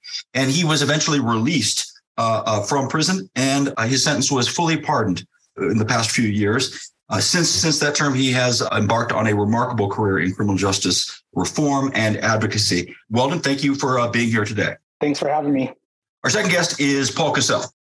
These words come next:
Speaker 1: Uh, Paul Cassell is a former U S District Court judge in, uh, Utah who presided over, uh, Weldon's case and, uh, was required to hand down a fifty-five-year, uh, prison term.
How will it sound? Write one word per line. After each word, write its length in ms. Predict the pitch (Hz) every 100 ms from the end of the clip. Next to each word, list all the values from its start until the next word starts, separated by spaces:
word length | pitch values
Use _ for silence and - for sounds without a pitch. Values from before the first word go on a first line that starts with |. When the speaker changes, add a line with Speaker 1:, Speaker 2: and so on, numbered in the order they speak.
| _ _ 120
Speaker 1:
Uh, 120 | 113
Paul 220 | - 180
Cassell 380 | 170 185 170 147
is 360 | 139 135 - -
a 340 | 127 113 113 - -
former 300 | 175 208 110
U 220 | 107 143
S 180 | 127 110
District 340 | 104 139 139
Court 220 | - 110 -
judge 400 | 135 208 190 -
in, 400 | 113 107 104 101
uh, 80 | 95
Utah 400 | 90 107 110 202
who 160 | 139 113
presided 400 | 110 117 110 110
over, 340 | 107 107 104 - - -
uh, 100 | 104
Weldon's 360 | 110 117 110
case 420 | - 135 190 - -
and, 320 | 104 101 101
uh, 180 | 98 98
was 260 | 107 107 107
required 580 | 107 - 180 170 135 113
to 80 |
hand 240 | 113 117 110
down 200 | 107 95
a 100 | 95
fifty-five-year, 920 | 113 123 117 110 101 98 101 95 - -
uh, 180 | - 85
prison 300 | 135 139 127
term. 380 | - 127 127